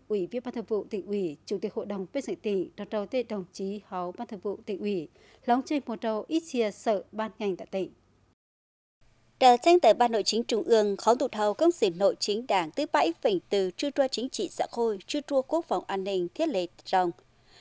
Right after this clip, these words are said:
Speaker 2: Công sự phát tán nói nhiệt dĩ nhiên trở tàu cho cá thiếp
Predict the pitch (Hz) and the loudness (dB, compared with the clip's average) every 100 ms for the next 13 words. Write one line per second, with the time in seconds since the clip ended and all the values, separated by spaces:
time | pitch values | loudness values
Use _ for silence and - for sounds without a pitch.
0 | _ - 370 - 233 196 294 285 214 294 | _ -2 0 6 6 6 2 2 0 0
1 | 285 302 262 285 330 320 302 247 226 185 | 2 0 0 0 2 4 2 2 0 0
2 | 180 202 294 269 - 170 180 - 339 | 0 -2 0 0 0 -2 -4 -4 -4